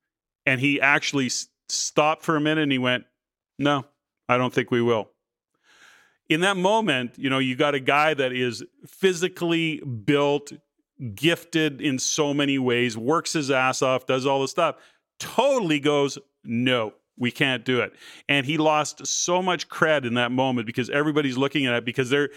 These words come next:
now they're comparing him to Michael Jordan. They're comparing him to Kareem Abdul-Jabbar. They're comparing him to Kobe, because they know those guys would have said,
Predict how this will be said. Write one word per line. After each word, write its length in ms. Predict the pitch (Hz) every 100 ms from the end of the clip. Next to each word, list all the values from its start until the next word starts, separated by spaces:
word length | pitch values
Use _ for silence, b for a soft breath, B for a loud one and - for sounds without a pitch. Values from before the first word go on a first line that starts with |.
| B B
now 280 | 131 170
they're 100 | 190
comparing 480 | 180 165 165 156 151
him 180 | 143 139
to 320 | - 131 113 b b b
Michael 340 | 113 143 156
Jordan. 560 | 131 127 127 131 131 151
They're 120 | 117
comparing 440 | 120 123 139 131 131
him 120 | 123
to 120 | -
Kareem 460 | - 139 127 135 143
Abdul-Jabbar. 920 | 135 123 131 131 127 127 123 123 120 B B B
They're 140 | 123
comparing 800 | 117 147 120 117 - - 147 151
him 100 | 143
to 140 | - 135
Kobe, 640 | - 147 135 123 123 123 B B
because 240 | 123 147
they 180 | 160 196
know 260 | 190 180 147
those 420 | 123 143 196 185
guys 420 | 214 240 247 - _ -
would 160 | 151
have 80 | 147
said, 440 | - 151 143 117